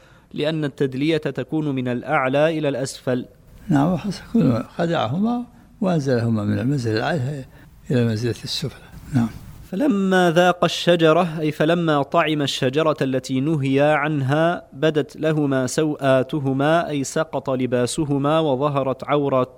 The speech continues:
Speaker 1: وظهرت عورتهما، وهذا يدل على أن المعاصي عورة،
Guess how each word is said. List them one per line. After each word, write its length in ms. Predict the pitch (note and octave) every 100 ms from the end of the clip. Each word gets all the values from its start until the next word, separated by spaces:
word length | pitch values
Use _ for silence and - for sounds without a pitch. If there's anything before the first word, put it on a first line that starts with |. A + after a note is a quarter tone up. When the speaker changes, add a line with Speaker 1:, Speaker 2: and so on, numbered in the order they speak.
| -
Speaker 1:
وظهرت 560 | C3 C3 D3+ C#3+ B2+ - - _ _
عورتهما، 960 | C3 D#3 C#3 C3 D#3 C#3 C3 C#3 E3+ - - _ _ _ -
وهذا 520 | C#3+ D#3+ E3 D3+ C#3+
يدل 320 | C#3 D#3+ E3
على 320 | D3 C3+ C3 D3
أن 120 | D#3+
المعاصي 840 | C3+ B2+ B2 D#3 D#3 D3+ D#3 E3
عورة، 580 | D3+ C#3+ B2+ B2 A#2+